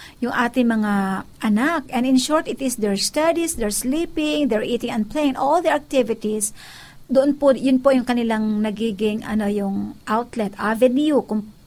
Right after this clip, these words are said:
kung papaano po nila express ang sarili nila. And, uh, binanggit ko po sa inyo kahapon na parents should know that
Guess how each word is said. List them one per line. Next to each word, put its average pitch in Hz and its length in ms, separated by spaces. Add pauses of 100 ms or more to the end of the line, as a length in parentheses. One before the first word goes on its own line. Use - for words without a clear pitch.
kung 240 160
papaano 226 480
po 220 160
nila 208 240
express 208 480
ang 208 160
sarili 202 400
nila. 202 240 (400)
And, 285 400
uh, 254 320
binanggit 277 400
ko - 80
po 285 160
sa 277 80
inyo 262 160
kahapon 262 640
na 220 240
parents 262 560 (240)
should 330 320
know 269 320
that 226 320